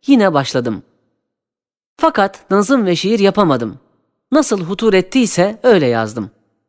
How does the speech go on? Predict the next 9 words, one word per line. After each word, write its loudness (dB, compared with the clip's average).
Benim 4
varisim 0
olan 0
sen, -2
istersen 0
nazma 2
çevir, -8
tanzim 2
et. -10